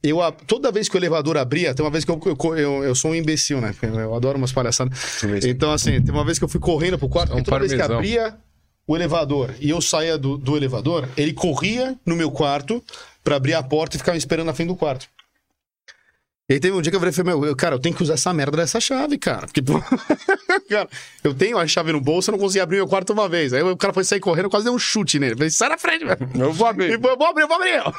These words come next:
Speaker 1: <laughs> Eu fui lá e abri a porra do quarto. E assim, cara, é um negócio assim, você vê que o atendimento, pô, o cara, tipo, todo mundo do hotel conhecia você por nome. Então você andava pelo hotel, pô, mano, tudo bem, o Burj tem, assim, alguns quartos, uma pan-, mas assim,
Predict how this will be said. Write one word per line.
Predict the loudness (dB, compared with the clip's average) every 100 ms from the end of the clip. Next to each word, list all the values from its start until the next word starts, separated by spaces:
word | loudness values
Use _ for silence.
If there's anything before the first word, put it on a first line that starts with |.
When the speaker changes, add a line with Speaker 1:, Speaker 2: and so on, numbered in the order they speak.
| -2
Speaker 1:
<laughs> | 0 -2 0
Eu | 0
fui | 0 0 2
lá | 2
e | 0
abri | 0 0 0 -4 -6 -2
a | 0 0
porra | 0 0 2
do | 0
quarto. | 2 0 0 -6 -6 -4 -4 -6 -4 0
E | 2
assim, | 2 0
cara, | 0 0 2
é | 0
um |
negócio | 2 0 0
assim, | 0 0
você | 0 0
vê | 0
que | 0
o |
atendimento, | -2 0 -2 0 0 -2 -2
pô, | -2
o | 0
cara, | -2
tipo, | -2 -4 0
todo | 0 0 -2
mundo | 0 0 0
do | 0
hotel | 0 -2 0
conhecia | -2 0 0
você | 0 -2
por | 0
nome. | 0 0 -2 -4 -4
Então | -2 0
você | 0 0
andava | 0 0 0
pelo | 0 0
hotel, | 0 -2
pô, | 0 -2
mano, | -2 -6 -12 -20 -16 -16 -14 -18 -20 -10
tudo | -4 0
bem, | 0
o |
Burj | 0 0
tem, | 0 -2 0
assim, | -2 0 0 -2
alguns | 0 0 -2 -2
quartos, | 0 0 0 -2
uma | -2
pan-, | -2 -2 -2
mas | -2 0
assim, | 0 -2